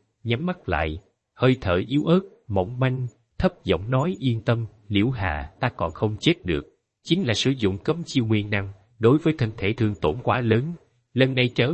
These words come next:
về phải nghỉ ngơi một thời gian dài." Liễu Tuần Sát sứ lúc này mới thở ra một hơi. "Băng Sơn, cấm chiêu gì thế, có thể dạy cho ta không?" Liễu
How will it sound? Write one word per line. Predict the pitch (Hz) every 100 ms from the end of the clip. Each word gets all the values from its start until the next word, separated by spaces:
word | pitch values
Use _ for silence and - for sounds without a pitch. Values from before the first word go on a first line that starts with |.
| 170
về | 104 98
phải | - 143
nghỉ | 110 127 175
ngơi | 160 151 127
một | 92
thời | - 87
gian | 98 113 107
dài." | 78 71 73 _ _ _
Liễu | 113 135 175
Tuần | - 95
Sát | 95 170
sứ | - - 156
lúc | 196 -
này | 101 90
mới | 107 160
thở | - 95 139
ra | 123
một | 85 76
hơi. | 123 123 139 - _ _ -
"Băng | 135
Sơn, | 131 - 147 139 - _
cấm | - 143 190
chiêu | 139 147
gì | 127 87
thế, | 123 123 175 202 _ -
có | 175
thể | 143 139
dạy | 123 90 101
cho | 131
ta | - 127
không?" | - 123 117 - -
Liễu | 104 117